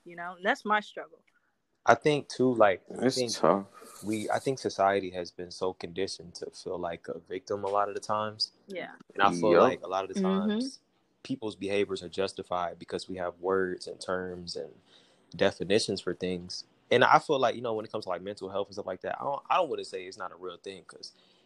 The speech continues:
Speaker 2: I've been depressed before, but I can
Speaker 1: Yeah.
Speaker 2: definitely tell the difference between depression and just sadness.
Speaker 1: Mm-hmm.
Speaker 2: Or you just
Speaker 3: Yeah.
Speaker 2: need a, a, a perspective change. Stop watching the news so much. Stop eating junk food all the time.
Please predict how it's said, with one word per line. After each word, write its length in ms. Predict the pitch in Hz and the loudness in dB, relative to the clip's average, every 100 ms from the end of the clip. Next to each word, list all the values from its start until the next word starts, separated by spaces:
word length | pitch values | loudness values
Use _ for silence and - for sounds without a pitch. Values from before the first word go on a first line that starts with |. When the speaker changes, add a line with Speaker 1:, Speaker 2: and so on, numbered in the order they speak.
| _ | _
Speaker 2:
I've 180 | 131 135 | 6 6
been 100 | 92 | 2
depressed 320 | - 92 85 | -4 -4 -4
before, 380 | 87 - 71 - - | -8 -8 -8 -6 -4
but 120 | 90 | 0
I 60 | 135 | 2
can 100 | 277 | 2
Speaker 1:
Yeah. 60 | 139 | 2
Speaker 2:
definitely 320 | 101 98 92 | 0 -6 -4
tell 160 | 95 | -4
the 100 | 90 | -4
difference 240 | 90 87 85 | -6 -10 -12
between 280 | - 95 85 | -16 -14 -14
depression 460 | - 87 85 80 | -8 -8 -8 -12
and 100 | 85 | -18
just 200 | - - | -16 -10
sadness. 520 | 90 85 - - - - _ _ 202 | -6 -6 -6 -14 -16 -18 _ _ -10
Speaker 1:
Mm-hmm. 240 | 202 185 | -8 -2
Speaker 2:
Or 100 | 95 | 0
you 100 | 98 | 0
just 180 | 107 104 | 0 6
Speaker 3:
Yeah. 200 | 98 80 | 8 8
Speaker 2:
need 40 | 90 | 4
a, 160 | 87 98 | 0 -4
a, 60 | 92 - | -4 -4
a 60 | 104 | -2
perspective 640 | - 101 - 101 - 90 | -4 -2 2 2 0 -8
change. 320 | - 90 90 - | -6 -6 -6 -12
Stop 320 | - 107 90 | 4 4 6
watching 300 | 104 - 98 | 2 2 -6
the 60 | |
news 280 | 92 101 95 | -4 -4 -6
so 100 | 87 | -8
much. 220 | 92 90 | -10 -10
Stop 220 | - 90 - | -4 -4 -4
eating 360 | - 101 92 - _ | -8 -10 -10 -16 _
junk 260 | - 101 87 | -4 -4 -4
food 180 | 101 87 | -6 -4
all 100 | 85 | -6
the 60 | |
time. 300 | - 85 87 | -8 -8 -8